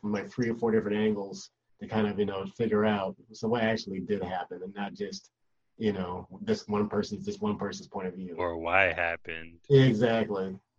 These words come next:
Speaker 1: Yep. Yep. Yep. And so, um, yeah, 'cause I mean, the, you know, all these news pla-, all these news places, you know, they have,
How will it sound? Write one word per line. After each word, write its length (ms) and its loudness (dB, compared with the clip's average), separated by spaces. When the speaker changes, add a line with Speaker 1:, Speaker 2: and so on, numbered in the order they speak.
Speaker 1:
Yep. 320 -8
Yep. 360 -2
Yep. 540 -2
And 160 0
so, 340 0
um, 420 -2
yeah, 120 0
'cause 200 2
I 60 8
mean, 440 4
the, 520 0
you 100 -2
know, 60 4
all 140 4
these 180 4
news 260 2
pla-, 280 -4
all 140 2
these 100 0
news 220 0
places, 400 -2
you 60 0
know, 120 0
they 120 0
have, 340 0